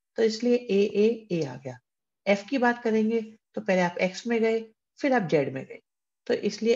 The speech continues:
एक्स और जेड आए, बाकी वाई नहीं आया। जी की बात करेंगे तो सिर्फ जेड पे गए हो, तो इसलिए आपका ज़ीरो ज़ीरो ए आया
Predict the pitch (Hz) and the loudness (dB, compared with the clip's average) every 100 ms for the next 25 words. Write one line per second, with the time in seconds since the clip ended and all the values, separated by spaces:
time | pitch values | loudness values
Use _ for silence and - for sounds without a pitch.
0 | - 196 - 226 185 175 175 196 196 165 | 0 -4 -2 -2 2 2 2 0 0 -4
1 | - 180 160 180 170 147 - - _ _ | -4 -4 -2 -2 -4 -6 -10 -12 _ _
2 | _ _ - 165 233 240 269 240 233 233 | _ _ -12 -4 -2 0 2 2 0 -2
3 | 247 269 277 330 277 208 180 - 160 135 | -2 -2 -2 -2 0 2 2 2 -2 -2
4 | 139 - _ _ - - 190 - 220 202 | -6 -10 _ _ -12 -8 -8 0 0 0
5 | 208 202 165 165 147 139 170 220 156 180 | -2 -4 -4 -6 -6 -6 -6 -8 -6 -4
6 | 220 214 _ _ _ _ _ _ _ _ | -6 -10 _ _ _ _ _ _ _ _
7 | - 165 147 139 | -4 -2 0 -2